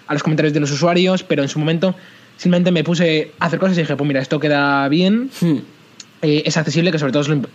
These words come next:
Speaker 1: es lo más importante de la aplicación, que
Speaker 2: Hmm.
Speaker 1: sea accesible para, para este tipo de per-, per-,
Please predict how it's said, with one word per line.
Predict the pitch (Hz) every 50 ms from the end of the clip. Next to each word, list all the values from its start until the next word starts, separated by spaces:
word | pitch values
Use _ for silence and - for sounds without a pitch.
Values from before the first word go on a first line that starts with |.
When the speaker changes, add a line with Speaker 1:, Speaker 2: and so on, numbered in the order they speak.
| - - -
Speaker 1:
es | 160
lo | 156 156
más | 151 151
importante | 151 127 131 139 135 131
de | 123 123
la | 123 120
aplicación, | 117 135 131 - - 143
que | 151
Speaker 2:
Hmm. | 143
Speaker 1:
sea | 143 139
accesible | 139 - 143 - 160 156 165 170 180 - - - - - - - - - - -
para, | 147 139 143 135 135 131 131 131 127 123 - - - -
para | - 131 139
este | - -
tipo | 143 131 143
de | 143 139 131 131
per-, | 117 139 131 123 117
per-, | - - - - - 135 135